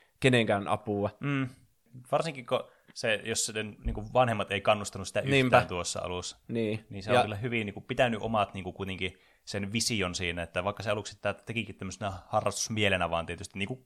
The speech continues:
Speaker 2: monet muut tekeekin tämmöisiä juttuja yleensä, aina, aina alkaa harrastuksesta, niin, niin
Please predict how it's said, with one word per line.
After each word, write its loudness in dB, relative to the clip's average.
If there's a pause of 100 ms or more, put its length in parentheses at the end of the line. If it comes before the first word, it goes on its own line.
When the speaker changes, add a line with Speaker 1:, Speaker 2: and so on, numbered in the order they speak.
Speaker 2:
monet -2
muut -4 (100)
tekeekin 4
tämmöisiä -2
juttuja -4
yleensä, -4
aina, 0
aina 0
alkaa 6
harrastuksesta, 0 (880)
niin, -4
niin -4